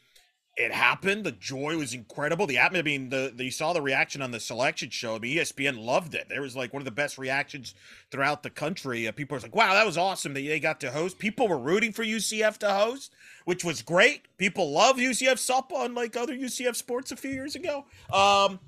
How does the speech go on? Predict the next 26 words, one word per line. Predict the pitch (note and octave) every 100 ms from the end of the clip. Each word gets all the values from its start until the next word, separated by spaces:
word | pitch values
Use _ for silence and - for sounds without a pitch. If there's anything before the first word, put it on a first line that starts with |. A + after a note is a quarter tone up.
| - - - _
it's | -
amazing | F3 A3 A3+
what | A3
happens. | A#3+ B3 D3+ -
And | F3+ F#3 F#3 E3
look, | C4 -
they | F3
got | G#3 A3
a |
chance | G#3 A3 G3
to | F3+
host | G3+ - -
arguably | A#3 F#3+ E3+ C#3 A2 - _ _ _ -
the | B2+ G#2
biggest | G3 G3+ G3+ G3+ - _
N | F3+ F#3+
C | - G3
double | F3 F3
A | E3
championship | - E3+ D#3+ C#3 D3+ -
that's | C3+ -
been | C3+
ever | D3 D3
hosted | C#3+ C#3 -
on | B2 A2+
campus, | - G#2 - -